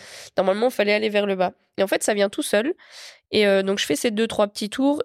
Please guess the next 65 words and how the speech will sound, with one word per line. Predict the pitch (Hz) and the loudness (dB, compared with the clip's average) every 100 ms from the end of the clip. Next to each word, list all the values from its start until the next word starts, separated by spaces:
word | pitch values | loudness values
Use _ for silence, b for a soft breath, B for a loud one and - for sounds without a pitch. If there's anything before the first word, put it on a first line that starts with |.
| - | -4
Et | 202 | -4
puis, | - 202 | -4 -2
euh, | 202 202 | 2 2
en | 185 | 0
fait, | - 220 | -2 -2
je | |
me | 190 | -2
dis, « | 185 208 | -2 -4
Mais | 190 | -4
tu | - | -4
sais | |
quoi, | - 233 | -4 -2
j'ai | 202 | 0
pas | 208 | 0
besoin | 208 214 | 0 0
de | |
la | 208 202 | 2 0
journée. | 208 208 214 | 0 0 0
La | 190 | 0
moto, | 190 202 240 | 0 -2 -4
c'est | - | -2
bon, | 202 226 220 | 0 0 0
ok, | 202 - 220 | -2 0 0
je | 208 | 0
l'ai, | 196 202 190 196 - b b b | 0 0 -2 -4 -10 b b b
je | 208 | -2
l'ai | 202 226 | 2 2
en | 208 | 2
main. | 202 254 240 | 2 4 4
Et | 208 | 2
puis, | - - 202 | -4 0 2
euh, | 180 180 180 - | 4 4 2 -2
et | - | -4
puis, | 185 214 | -4 0
vas-y, | 202 196 | 2 2
on | 208 | 0
y | 196 | 0
va. » | 180 - | -2 -2
Donc, | 185 | -4
en | 180 | -2
fait, | 254 | -4
je | 240 | -2
n'avais | 185 175 | -2 -2
même | 196 240 | -2 -2
pas | 247 226 | -2 -2
fait | 214 | 0
de | |
roulage | 202 196 202 233 | -2 0 -2 0
avec | 196 196 175 | -2 -2 -2
la | |
moto | 180 180 | -4 -2
là | 202 | -4
quand | 226 208 | -4 -6
je | - | -6
suis | - | -6
arrivée, | 165 185 226 262 B B B B - | -4 -2 -2 -2 B B B B -2
ben, | 185 - | 0 0
aux | 170 | 2
vingt-quatre | 180 190 185 190 | 2 2 -2 0
heures | 196 | 0
du | 190 | 0
Mans | 196 220 | 0 -2
pour | 202 | -4
faire, | - 196 190 | -2 0 0
euh, | 180 190 | -2 -2